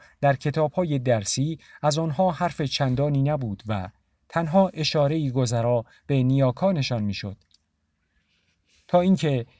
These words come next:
یک روز که در اتاق کار پدر مشغول سرک کشیدن بین وسایلش بودم،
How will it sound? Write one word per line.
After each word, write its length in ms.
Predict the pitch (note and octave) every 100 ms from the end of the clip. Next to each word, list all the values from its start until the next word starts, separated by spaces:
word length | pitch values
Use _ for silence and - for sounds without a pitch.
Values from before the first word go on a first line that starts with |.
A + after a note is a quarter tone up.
| _
یک 180 | A3 -
روز 260 | D#3+ C#3+
که 100 | -
در 180 | B2+ A#2+ -
اتاق 400 | C3 D3+ C#3 C3
کار 320 | C#3+ C3 A#2+
پدر 400 | B2+ B2 C#3 C3+ _ _
مشغول 520 | E3+ F3 - G#3 E3+ D3+
سرک 360 | - B2+ A#2+
کشیدن 520 | - C3 D#3 E3+ F3+
بین 280 | D#3 C3+ B2
وسایلش 680 | A#2 A2+ A2+ G#2 F#2+ F#2 -
بودم، 420 | A#2+ C3+ D#3 D#3